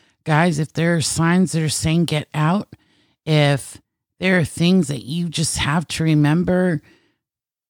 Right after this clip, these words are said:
"This is not about me.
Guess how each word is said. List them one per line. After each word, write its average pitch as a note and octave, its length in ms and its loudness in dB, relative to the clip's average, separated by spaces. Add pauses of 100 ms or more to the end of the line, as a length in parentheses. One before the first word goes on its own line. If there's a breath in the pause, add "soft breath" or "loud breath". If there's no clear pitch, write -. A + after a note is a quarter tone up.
(1300)
"This E3 280 -2
is D#3 240 2
not D3+ 300 2
about D#3 340 0
me. C3+ 240 -6